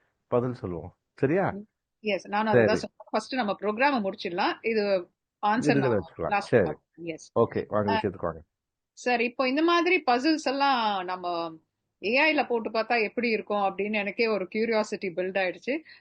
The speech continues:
Speaker 2: ஓகே, அதை பத்தி நாம அப்புறம் பேசலாம். ஆ, இப்போ சமீபத்துல, ஆ, நான், ஆ, படிச்ச ஒரு விஷயம் என்னன்னு பாத்தீங்கன்னா,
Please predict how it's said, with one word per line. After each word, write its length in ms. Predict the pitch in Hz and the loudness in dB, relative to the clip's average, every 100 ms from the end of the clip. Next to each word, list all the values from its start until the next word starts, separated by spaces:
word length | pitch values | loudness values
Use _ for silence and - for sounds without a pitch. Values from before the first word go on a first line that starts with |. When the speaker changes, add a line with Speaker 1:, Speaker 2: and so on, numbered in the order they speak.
| - | -6
Speaker 2:
ஓகே, 100 | 202 | -4
அதை 240 | 202 196 190 | -2 -2 0
பத்தி 200 | 196 202 | -2 -2
நாம 180 | 185 170 | -2 -4
அப்புறம் 260 | 170 180 | -4 -6
பேசலாம். 440 | 165 160 - 160 - _ _ - | -4 -6 -6 -14 -14 _ _ -2
ஆ, 280 | 214 208 202 202 | 2 4 2 -2
இப்போ 340 | - 240 247 285 | -4 -2 2 2
சமீபத்துல, 840 | 269 302 392 392 381 370 320 240 202 - | 4 2 2 2 2 2 4 2 0 -2
ஆ, 280 | 202 196 190 190 196 | -4 -2 0 -2 -4
நான், 440 | 214 220 214 196 185 | -2 0 0 -2 -4
ஆ, 220 | 196 185 | -2 -2
படிச்ச 280 | 214 220 240 | 0 -2 0
ஒரு 120 | 240 | -2
விஷயம் 320 | 185 180 202 185 | -2 -4 -4 -6
என்னன்னு 160 | 180 | -8
பாத்தீங்கன்னா, 460 | 165 165 165 170 | -8 -6 -6 -4